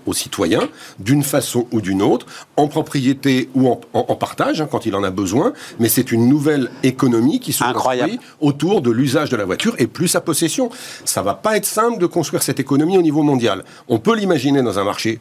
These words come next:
Speaker 1: français ou un
Speaker 2: Ah ouais,
Speaker 1: marché
Speaker 2: mais alors là,
Speaker 1: européen.
Speaker 2: rien n'est simple au niveau mondial, euh.
Speaker 1: Ah ben ça, c'est encore plus compliqué, parce
Speaker 2: Ouais.
Speaker 1: que, euh, avant qu'on installe des bornes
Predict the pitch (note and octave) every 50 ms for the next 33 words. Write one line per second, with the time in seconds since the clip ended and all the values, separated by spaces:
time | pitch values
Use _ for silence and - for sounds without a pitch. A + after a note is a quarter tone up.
0 | - - - - - - - - - - - - - C3+ B2+ A2 F#2+ G#2 A2+ A#2
1 | A#2 A#2 A#2+ A#2 A#2 A2 A#2 A#2+ A#2 A#2 C3 E3+ F#3+ C#3 C3+ F3+ F3 - - C#3
2 | A#2 - A#2+ G#2 G#2+ G#2 G#2+ G2+ A2+ A#2 A2+ A#2 A2 G2+ F#2+ F#2+ F#2 F#2 F#2 F2+
3 | F#2+ F#2+ - C3 B2 - E3+ - - C3 - D3+ C3+ - C#3 - - C3 A#2+ F3
4 | D#3+ C#3 C#3 A2+ - A#2+ - C3+ C3 A#2+ G#2 - - - - - G2+ G2+ - C#3
5 | - D#3 D#3+ D#3 C#3 C3 C3+ B2 - - B2+ A2+ G2+ G2 A2 A2 G#2 B2+ C3 B2+
6 | A2+ G#2+ G2+